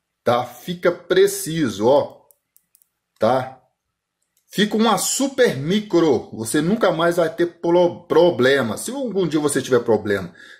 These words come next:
nesse micro T C, vocês tiram e colocam outro.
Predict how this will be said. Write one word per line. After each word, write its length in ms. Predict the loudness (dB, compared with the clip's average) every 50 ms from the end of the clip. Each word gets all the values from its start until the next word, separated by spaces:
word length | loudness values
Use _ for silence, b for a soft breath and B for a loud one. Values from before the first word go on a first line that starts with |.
| B B
nesse 880 | -2 0 2 4 4 4 4 4 0 -4 -8 -10 -10 -12 -14 -14 _ _ _ _ _ _ _
micro 360 | -8 -4 -4 -4 -4 -6 -10
T 160 | -8 -6 -8 -8
C, 300 | -4 0 2 2 2 2
vocês 460 | -2 -4 -4 -2 -2 -2 -2 -4 -10 -16 _ _ _ _
tiram 360 | -4 0 2 2 2 2 0
e 40 | 0
colocam 420 | 2 2 2 4 4 4 4 6
outro. 420 | 6 6 4 2 0 -6 -12 -14